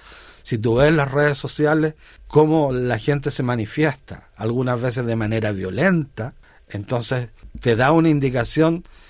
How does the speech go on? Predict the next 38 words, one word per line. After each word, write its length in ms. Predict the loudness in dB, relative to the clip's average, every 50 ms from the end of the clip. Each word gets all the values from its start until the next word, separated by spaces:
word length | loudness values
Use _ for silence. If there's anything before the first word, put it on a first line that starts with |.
| -20 -20 -20 _ -4
y, 160 | -2 0 2
el, 240 | 2 0 -2 -4 -8 -6
y 160 | -2 -2 0
la 100 | 0 0
gente 400 | -2 0 0 0 0 0 0 0
que 120 | 2 4 4
va 60 | 4
al 100 | 4 2
tenis 340 | 0 0 0 0 2 2 0
no 140 | 0 0 -2
está 200 | -4 -2 -2 -2
exenta 760 | 0 -2 -2 0 0 0 0 -2 -6 -4 0 0 0 0 0
del 260 | -2 0 0 0 0
mundo 320 | 2 0 0 0 0 -2 -4
actual. 440 | -4 -4 -2 0 0 0 0 -4 _ _ -20 -20 -20 -20 -20 -20 -20 -20 -12 -8
Entonces, 720 | -6 -6 -4 0 2 2 4 2 0 0 0 0 0 -2 -4 -8 -20 -20 -20 -20 -6 0
todo 240 | 2 4 6 4 4
es 80 | 2 0
más 200 | -4 -4 -6 -6
rápido, 880 | -4 0 2 2 2 0 0 -2 0 2 2 2 2 2 0 -2 -4 -8 -14 -20 -20 -20 -12 -4
hay 180 | -2 -2 0 0
más 240 | 2 2 2 2 2
agresividad, 920 | 0 0 -2 -4 -4 -4 -2 -2 0 0 2 2 4 4 4 2 0 -4 -8 -18 -20 -20 -20 -20 -20 -20 -20 -20 -20 -20 -18 -18 -16 -14 -6 0
pero 500 | 2 4 4 4 2 0 0 -2 -4 -6 -8
yo 160 | -8 -6 -6
siempre 400 | -4 -4 -2 -2 -2 -2 -2 -2
lo 100 | -2 -2
he 20 | -4
señalado, 580 | -4 -6 -6 -4 0 2 4 4 4 2 -2
a 140 | -6 -6 -6 -4
mí 140 | -4 -2
me 80 | -2 -2
parece 540 | -2 -2 -2 -2 -2 -4 -4 -4 -4 -6 -4 -4
que 100 | -6 -6
el 100 | -6 -6
público 720 | -10 -16 -6 0 4 4 4 4 4 0 -4 -6 -6 -8
en 80 | -8
general 580 | -8 -8 -8 -6 -4 -2 0 0 0 0 -2